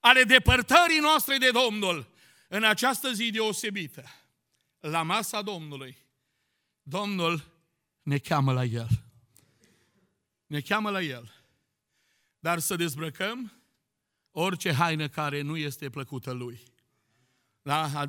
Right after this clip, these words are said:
Nu vorbesc de acestea exterioare. Hainele cele interioare.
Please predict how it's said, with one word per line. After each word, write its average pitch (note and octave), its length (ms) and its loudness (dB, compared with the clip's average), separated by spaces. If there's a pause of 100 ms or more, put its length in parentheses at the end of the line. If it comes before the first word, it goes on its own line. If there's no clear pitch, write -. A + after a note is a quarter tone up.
Nu F#3 160 -6
vorbesc E3 380 0
de D#3+ 100 -2
acestea D3+ 440 -4
exterioare. C3 840 -8 (680)
Hainele F#3+ 420 2
cele E3+ 240 -2
interioare. C#3+ 840 -8